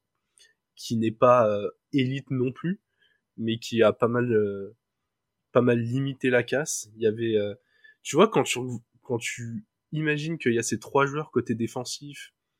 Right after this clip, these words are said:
qu'en attaque, t'as du Derek Carr, du Josh Jacobs, du Davante Adams, euh, t'as Mac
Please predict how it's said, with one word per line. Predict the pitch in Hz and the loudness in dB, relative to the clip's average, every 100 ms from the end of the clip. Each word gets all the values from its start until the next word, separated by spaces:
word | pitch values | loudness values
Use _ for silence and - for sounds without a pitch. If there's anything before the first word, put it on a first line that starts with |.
| _ _ _ - | _ _ _ -4
qu'en | 120 | 0
attaque, | 123 - 139 - | 0 0 -2 0
t'as | 101 | -2
du | 104 | -2
Derek | 104 113 127 | 0 0 0
Carr, | - 117 113 | -2 -4 -4
du | 113 107 101 98 101 | -8 -16 -16 -14 -6
Josh | 107 104 | -4 -2
Jacobs, | 113 131 - 107 110 - - _ _ _ _ - | -4 -4 0 0 -2 -8 -18 _ _ _ _ -18
du | 110 | -4
Davante | 113 107 113 113 | 0 0 -2 0
Adams, | 127 139 123 117 117 120 - - 107 | 0 0 0 -4 -8 -12 -14 -14 -16
euh, | 101 95 95 95 98 | -14 -12 -12 -12 -4
t'as | 110 101 | -2 0
Mac | 110 113 | 0 -2